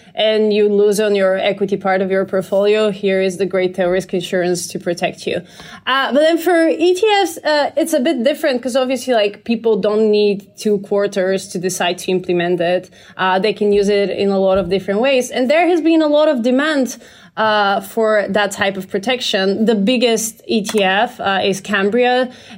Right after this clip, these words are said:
and it's grown significantly in the last two years,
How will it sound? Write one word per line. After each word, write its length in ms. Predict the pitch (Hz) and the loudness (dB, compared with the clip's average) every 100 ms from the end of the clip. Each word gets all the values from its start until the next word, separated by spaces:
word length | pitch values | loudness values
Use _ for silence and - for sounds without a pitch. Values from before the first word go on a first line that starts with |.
| - | -4
and 240 | 247 240 | -2 -2
it's 180 | - 233 | -2 -2
grown 420 | 226 240 330 339 | -2 0 2 2
significantly 920 | 330 - 254 247 262 320 320 269 233 233 | 0 0 0 2 2 2 0 -2 -2 0
in 80 | 214 | 0
the 80 | |
last 320 | 202 202 196 - | 2 0 -2 -2
two 140 | 208 | 0
years, 360 | 233 240 226 | 2 2 0